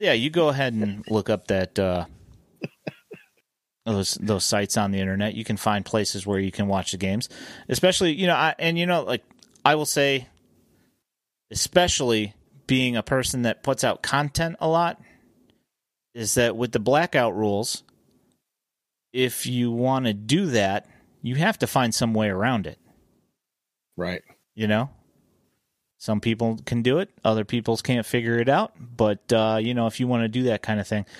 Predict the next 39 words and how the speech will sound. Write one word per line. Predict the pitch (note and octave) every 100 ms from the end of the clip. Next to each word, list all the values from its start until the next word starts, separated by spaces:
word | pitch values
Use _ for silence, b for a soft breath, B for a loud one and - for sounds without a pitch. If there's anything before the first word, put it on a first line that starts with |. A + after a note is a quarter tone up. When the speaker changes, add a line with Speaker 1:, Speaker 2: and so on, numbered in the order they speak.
| B B
Speaker 1:
So | - D3
apparently, | C#3+ F3 G3+ D#3 C3 - -
uh, | A#2+ A#2 A2+ G#2+ A2
I'm | - B2 A#2
getting | C#3 C3+ B2+
from | - A2+ A2+
Ladder | A#2+ B2+ B2+
Enjoyer | A2+ B2 A2+
and | - C#3 D#3
Juki | - A2+ - G#2+ F#2
both | B2 C#3
saying | - B2+ A2 G#2
that, | G#2 G#2
uh, | G#2 G2+ G2+ G2 F#2+
the | G#2+ -
at-bat | A2+ - A2+ C3 B2+ - _ _ - G#2
does | A2 G#2 -
give | A#2 A2
you | A#2
M | A#2 B2
I | B2
L | B2+ B2+
B. | F3+ A2 _ B B B B -
So, | - G2 G2 G2 - b b b b _
Speaker 2:
I've | - D3+
been | A3
Speaker 1:
um, | F3
Speaker 2:
hearing | F3 A3+ F3+
that | C3+ A#2+
for | - B2+
a | A2
few | - D3
weeks | C#3 C3 -
now, | A#2+ G2+ G#2
and, | G#2 G2+
uh, | B2 -
you | C3
know, | A#2 A2+ A2 - _ _
but | - A#2+